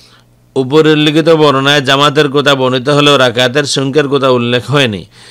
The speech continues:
বিশ রাকাতের যে কথা ইবনে আব্বাস রাদিয়াল্লাহু আনহু এর উদ্ধৃতি দিয়ে বলা হয়েছে, তা উসুলে হাদিসের মানদণ্ডে বিশুদ্ধ নয়। বিশ রাকাতের যে কথা আমরা আগে বলেছি আব্দুল্লাহ ইবনে আব্বাস রাদিয়াল্লাহু তাআলা আনহু থেকে, এটা এই কারণে যে সনদে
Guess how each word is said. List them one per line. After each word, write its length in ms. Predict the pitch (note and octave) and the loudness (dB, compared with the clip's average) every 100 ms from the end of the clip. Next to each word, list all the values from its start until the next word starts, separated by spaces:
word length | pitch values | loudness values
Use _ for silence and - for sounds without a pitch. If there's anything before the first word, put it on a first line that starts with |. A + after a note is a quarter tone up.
| - - | -20 -18
বিশ 400 | - B2 D3 B2 | -8 -2 0 0
রাকাতের 640 | C#3+ C#3+ D#3 D#3+ D#3 F3 D#3 | 0 0 2 0 0 -2 -2
যে 200 | C#3 C3+ | 0 0
কথা 300 | C#3 D3+ C#3+ | 2 2 2
ইবনে 280 | C#3+ C#3 C#3+ | 0 -2 -2
আব্বাস 440 | C3 B2 D3 C#3+ | -2 0 0 0
রাদিয়াল্লাহু 600 | C#3+ C#3 C3+ C3 C#3 C#3 | -4 -2 -2 0 0 2
আনহু 260 | C3+ C3+ C3+ | 2 0 -2
এর 140 | C3+ | -2
উদ্ধৃতি 380 | C3 A#2 B2 B2+ | -2 -2 -6 -6
দিয়ে 200 | C3 C#3 | -4 -2
বলা 240 | B2 A#2+ A#2+ | 0 0 0
হয়েছে, 300 | B2 A#2 C3 | -2 -2 -4
তা 160 | B2+ | -2
উসুলে 400 | B2 C3 D3+ D3 | -4 -4 -4 -2
হাদিসের 380 | C#3 C3 C3 C3 | -2 -4 -4 -4
মানদণ্ডে 640 | B2+ A#2 A#2+ A#2 B2+ B2+ | -4 -4 -4 -4 -4 -4
বিশুদ্ধ 500 | B2+ B2+ - C3+ A#2+ | -4 -4 -4 -6 -2
নয়। 440 | C#3 C#3 D3+ B2+ E2 - _ - - _ | 0 2 2 0 -4 -16 _ -20 -20 _
বিশ 240 | A#2 A2+ A#2+ | -6 -4 -2
রাকাতের 460 | G#2+ A#2+ A#2 B2 | -2 -2 -2 -4
যে 140 | G#2+ A2+ | -6 -6
কথা 220 | A#2 A#2 | -4 -2
আমরা 160 | A2+ | -2
আগে 200 | A2+ G#2+ | -4 -4
বলেছি 360 | A2+ A#2 B2 C3+ | -4 -4 -4 -4
আব্দুল্লাহ 320 | B2 A#2+ B2 | -4 -2 -2
ইবনে 160 | A2+ A2+ | -2 -4
আব্বাস 320 | G#2 A2 G#2+ | -4 -6 -6
রাদিয়াল্লাহু 540 | G#2+ G#2 G2+ G#2+ A2 | -8 -8 -6 -6 -6
তাআলা 240 | G2+ A2+ A2+ | -6 -6 -6
আনহু 180 | A2+ A#2 | -6 -4
থেকে, 360 | D3 D#3+ F3 - - - - - - | -4 -2 -4 -8 -18 -18 -18 -20 -14
এটা 400 | - A2 A#2 B2 | -10 -8 -2 0
এই 140 | A#2+ | 0
কারণে 400 | A2 C3+ C#3+ D#3 | 2 0 2 2
যে 80 | D3+ | -2
সনদে 600 | C#3 B2 B2 B2 D3 E3 | -2 -2 0 2 2 0